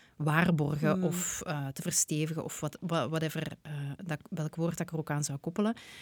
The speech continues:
Speaker 1: De voedingsindustrie is een bedrijf. Dat is een industrie, dat gaat over omzet, dat gaat over continuïteit, dat gaat over marges, nog veel meer dan omzet. En ja, uiteindelijk gaat het over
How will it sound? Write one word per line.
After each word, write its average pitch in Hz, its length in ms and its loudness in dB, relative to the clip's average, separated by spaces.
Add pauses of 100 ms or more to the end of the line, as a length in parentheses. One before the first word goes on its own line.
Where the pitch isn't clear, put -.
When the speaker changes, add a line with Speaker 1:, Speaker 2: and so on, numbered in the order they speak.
(280)
Speaker 1:
De 175 100 0
voedingsindustrie 220 880 6
is - 140 0
een 170 60 2
bedrijf. 143 480 -2
Dat - 60 -8
is 156 80 -2
een 165 120 -2
industrie, 190 680 4
dat 170 100 -4
gaat 160 160 0
over 156 260 -2
omzet, 190 640 4
dat 160 140 -2
gaat 151 260 -2
over 151 540 -2
continuïteit, 170 960 4
dat 160 120 2
gaat 151 180 2
over 156 240 0
marges, 170 540 4
nog 156 160 -2
veel 180 200 4
meer 160 180 2
dan 147 120 -2
omzet. 180 480 -2 (760)
En 190 360 4 (320)
ja, 185 340 4 (1400)
uiteindelijk 202 640 4
gaat 185 240 0
het 180 200 0
over 180 480 2